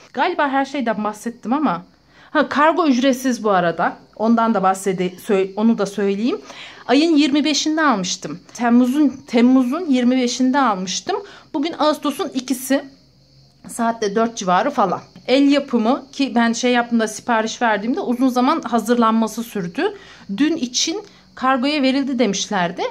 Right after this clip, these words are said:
Bugün geldi. Ben, e, Aydın'ın bir ilçesinde yaşıyorum. Yani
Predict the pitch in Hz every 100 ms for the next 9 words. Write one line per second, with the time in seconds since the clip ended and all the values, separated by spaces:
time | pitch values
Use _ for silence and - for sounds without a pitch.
0 | - 320 381 480 453 311 156 165 - -
1 | - 269 247 226 226 240 247 247 247 226
2 | 226 - 233 233 220 208 185 - 185 185
3 | 359 - - 233 185 196